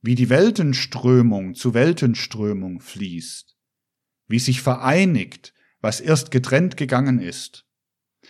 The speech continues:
wenn ich das alles auf meine Seele wirken lasse, dann habe ich vor allem einen Eindruck. Den Eindruck,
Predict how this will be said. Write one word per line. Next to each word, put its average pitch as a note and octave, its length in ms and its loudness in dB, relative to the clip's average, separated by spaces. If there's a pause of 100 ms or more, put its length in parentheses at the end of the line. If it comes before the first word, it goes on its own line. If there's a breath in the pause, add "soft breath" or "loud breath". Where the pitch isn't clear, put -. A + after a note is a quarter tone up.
(140 soft breath)
wenn B2+ 140 4
ich C3+ 140 2
das G3+ 320 2
alles D#3 440 2
auf C3 220 0
meine A2 240 0
Seele D3+ 520 -4
wirken C3+ 360 0
lasse, F2 480 -8 (440)
dann E3+ 420 -2 (280)
habe B2+ 280 -2
ich E3 180 -8
vor B2 200 -6
allem D3+ 280 -2
einen B2+ 460 2
Eindruck. G2 680 -12 (720)
Den G2 160 -6
Eindruck, F3+ 680 0